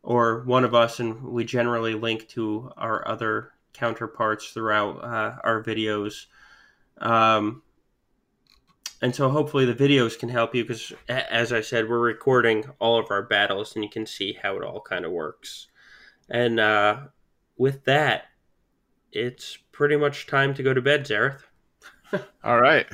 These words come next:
Speaker 2: Sounds good. Let's get you to bed.
Speaker 1: Yes.
Speaker 2: Thanks for listening, everyone.
Speaker 1: Yes. Thank you, everyone. Have a good week, and we will be back next week.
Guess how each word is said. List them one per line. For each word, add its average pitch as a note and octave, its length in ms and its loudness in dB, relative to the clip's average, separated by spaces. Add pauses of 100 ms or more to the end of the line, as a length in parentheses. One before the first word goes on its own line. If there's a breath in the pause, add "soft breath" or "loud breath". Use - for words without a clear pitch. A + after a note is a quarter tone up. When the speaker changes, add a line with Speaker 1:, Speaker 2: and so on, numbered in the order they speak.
(220 loud breath)
Speaker 2:
Sounds A2+ 340 -4
good. A#2+ 300 2
Let's G2 140 -8
get A2 240 -2
you G#2+ 60 -4
to A2 60 0
bed. G2+ 340 2 (160)
Speaker 1:
Yes. B2+ 180 -2
Speaker 2:
Thanks B2+ 180 0
for C3+ 100 -2
listening, A#2 380 -2
everyone. A2+ 440 2 (260 loud breath)
Speaker 1:
Yes. B2+ 360 0
Thank D#3+ 240 6
you, C#3 80 6
everyone. C3 320 4
Have C#3 200 0
a C3 60 0
good B2+ 160 0
week, D#3 300 0
and C3 140 0
we B2 100 -2
will G#2+ 180 -8
be A#2+ 140 -12
back C#3 400 0
next - 300 -8
week. - 360 -12